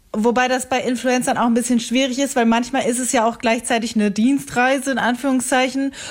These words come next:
wo du ja, äh, berichten musst, <laughs> weil das dann auch irgendwie dein Job ist. Das ist halt immer ein bisschen kritisch, auch wegen Einbruch und sowas, ne?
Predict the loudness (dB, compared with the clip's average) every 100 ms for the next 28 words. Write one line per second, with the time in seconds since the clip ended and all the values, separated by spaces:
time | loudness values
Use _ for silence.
0 | 0 2 2 2 4 4 2 0 0 0
1 | -2 -2 -2 0 2 4 2 -2 -12 _
2 | -2 2 2 2 0 0 0 0 -2 2
3 | 2 4 2 2 0 -2 0 -2 -2 -8
4 | -18 -18 -18 -18 -18 -20 -20 _ _ _
5 | -2 0 0 0 0 0 0 0 0 -2
6 | 0 -2 0 -2 -2 -4 -2 0 0 0
7 | 0 0 0 -2 -2 0 0 -2 -2 -4
8 | -2 0 0